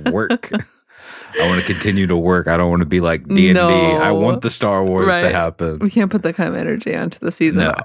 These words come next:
Speaker 2: Epi-, the, it's been
Speaker 1: Please,
Speaker 2: so
Speaker 1: no.
Speaker 2: good so far, and especially with our, uh,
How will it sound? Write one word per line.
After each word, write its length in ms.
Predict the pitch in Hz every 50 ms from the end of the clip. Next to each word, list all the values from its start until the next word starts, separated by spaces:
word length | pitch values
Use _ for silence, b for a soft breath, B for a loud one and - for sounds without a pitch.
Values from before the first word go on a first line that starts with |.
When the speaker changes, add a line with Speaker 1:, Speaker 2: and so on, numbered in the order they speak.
| - -
Speaker 2:
Epi-, 200 | - 214 - -
the, 340 | - - 202 - 240 220 226 - B B B B B B
it's 160 | B 208 - -
been 160 | 202 208 214
Speaker 1:
Please, 140 | - - -
Speaker 2:
so 160 | 214 196 196 - 180
Speaker 1:
no. 80 | -
Speaker 2:
good 200 | 220 180 170 165
so 220 | - - 170 160 160
far, 280 | 160 - 160 156 147
and 80 | 143 175
especially 280 | 202 196 185 196 208 185
with 220 | 170 170 170 -
our, 340 | 170 156 156 156 156 160 - B B B B B B B B B B B B _ _ _ _ _ _ -
uh, 320 | 101 82 55 50 50 50